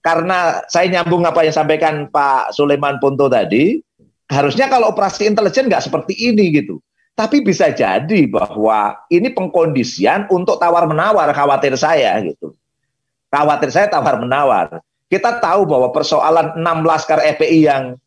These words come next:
eh, dibunuh itu belum selesai sampai sekarang sebenarnya di hati rakyat.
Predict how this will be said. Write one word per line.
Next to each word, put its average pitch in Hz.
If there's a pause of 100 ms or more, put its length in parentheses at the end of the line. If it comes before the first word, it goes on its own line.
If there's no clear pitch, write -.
(260)
eh, 135
dibunuh 127
itu 160
belum 170
selesai 214
sampai 185
sekarang 196
sebenarnya 170
di -
hati -
rakyat. 143